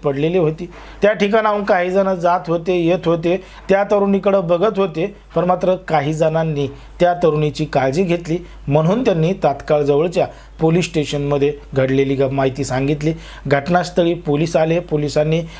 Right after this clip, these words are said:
त्या तरुणीला ताब्यात घेतलं आणि तिच्यावर उपचार करण्यासाठी तात्काळ जवळच्या रुग्णालयामध्ये दाखल केलं. रुग्णालयामध्ये दाखल केल्यानंतर डॉक्टरांनी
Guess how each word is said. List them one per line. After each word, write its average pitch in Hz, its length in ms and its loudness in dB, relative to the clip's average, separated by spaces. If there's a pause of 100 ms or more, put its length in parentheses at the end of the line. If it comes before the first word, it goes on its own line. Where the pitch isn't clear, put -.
(160)
त्या 170 120 4
तरुणीला 170 520 2
ताब्यात 160 440 2
घेतलं 151 380 -2
आणि 147 260 0
तिच्यावर 151 360 0 (300)
उपचार 202 400 2
करण्यासाठी 185 640 0 (320)
तात्काळ 160 460 2
जवळच्या 156 480 0 (300)
रुग्णालयामध्ये 143 800 0
दाखल 131 400 -2
केलं. 151 280 -2 (300)
रुग्णालयामध्ये 220 560 2
दाखल 196 340 2
केल्यानंतर 185 680 0
डॉक्टरांनी 170 680 0